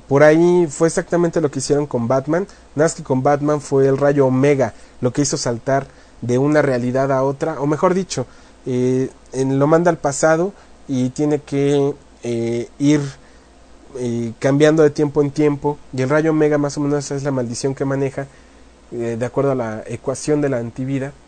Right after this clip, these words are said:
en la cual cada muerte que tú tengas va a ser igual o peor que la primera. Entonces, más o menos lo manejaron así, de una manera muy similar. Y aquí el que se encargó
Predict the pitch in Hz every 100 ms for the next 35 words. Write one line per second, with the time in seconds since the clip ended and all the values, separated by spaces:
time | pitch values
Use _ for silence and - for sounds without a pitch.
0 | - - - - - - 127 131 127 156
1 | 151 - - - - - 180 175 175 175
2 | 175 139 139 139 151 147 156 190 - -
3 | 131 135 - 143 139 - - - 143 127
4 | 147 151 139 123 123 120 101 104 101 98
5 | 107 131 123 131 - - 143 175 180 170
6 | 165 151 127 127 139 135 117 - 127 -
7 | - - - 147 160 151 151 151 151 151
8 | 143 156 185 170 151 151 156 - - -
9 | - - - 147 147 160 147 143 151 156
10 | 170 185 185